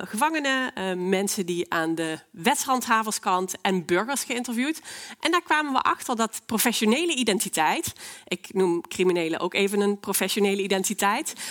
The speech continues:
dat die op een hele bepaalde manier nadachten over de conflicten die ze eigenlijk zagen in die series. Super interessant. Hoe zit dat? Dat zijn we verder uit gaan pluizen, bijvoorbeeld in, eh,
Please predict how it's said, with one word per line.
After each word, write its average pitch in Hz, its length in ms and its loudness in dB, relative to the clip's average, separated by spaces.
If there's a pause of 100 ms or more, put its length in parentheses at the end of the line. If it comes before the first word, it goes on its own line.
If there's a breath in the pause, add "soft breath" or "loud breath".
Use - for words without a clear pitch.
(160 loud breath)
dat 254 220 0
die 359 140 4
op 330 60 -2
een 277 140 2
hele 403 220 2
bepaalde 294 460 0
manier 233 500 2
nadachten 220 760 0
over 208 260 0
de 202 100 -2
conflicten 214 680 2
die 180 100 0
ze 190 80 2
eigenlijk 185 380 0
zagen 311 400 2
in 170 100 2
die 170 80 2
series. - 640 0 (340 soft breath)
Super - 420 2
interessant. - 640 -2 (100)
Hoe 170 180 -6
zit 302 200 2
dat? - 340 -8 (540 loud breath)
Dat 247 120 0
zijn 349 160 6
we 311 100 2
verder 294 360 0
uit 359 220 4
gaan 170 200 0
pluizen, 165 500 0 (220 loud breath)
bijvoorbeeld 185 840 0 (140)
in, 175 340 2
eh, 170 260 -4